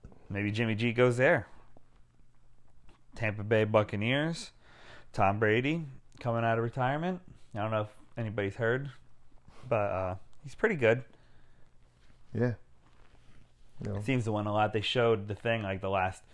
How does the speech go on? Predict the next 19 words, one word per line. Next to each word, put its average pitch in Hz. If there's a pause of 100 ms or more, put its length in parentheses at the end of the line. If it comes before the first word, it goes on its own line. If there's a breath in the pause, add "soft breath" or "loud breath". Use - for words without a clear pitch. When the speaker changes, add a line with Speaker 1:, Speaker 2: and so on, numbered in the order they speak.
(320 soft breath)
Speaker 1:
like, -
six -
times 107
he 104
lost 95
in 101
the 92
playoffs. 95
The 110
next 92
year -
he 90
came 95
back 92
and 92
won 95
the 87
Super 101
Bowl. 80